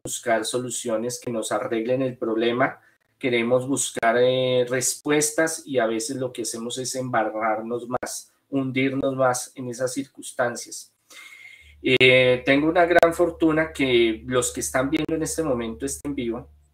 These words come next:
y los otros en vivos que vamos a hacer, a ver cuántos alcanzamos, de testimonios o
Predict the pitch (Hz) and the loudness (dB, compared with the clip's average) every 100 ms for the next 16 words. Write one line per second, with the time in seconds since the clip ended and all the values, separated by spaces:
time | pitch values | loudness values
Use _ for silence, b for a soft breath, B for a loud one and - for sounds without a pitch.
0 | _ 123 120 110 104 139 147 - - 117 | _ -12 -8 -6 -4 -2 -4 -4 -6 -4
1 | 120 127 135 110 123 135 123 113 104 - | -4 -6 -6 -6 -4 -6 -4 -6 -6 -10
2 | - _ _ - - 123 120 135 131 123 | -12 _ _ -6 -4 -6 -8 -6 -6 -6
3 | 110 110 113 107 - - _ _ _ _ | -8 -4 -4 -4 -8 -14 _ _ _ _
4 | _ 135 - 123 - 120 117 117 131 160 | _ -4 0 0 0 -4 -2 -2 -2 -6
5 | - - 135 | -4 0 2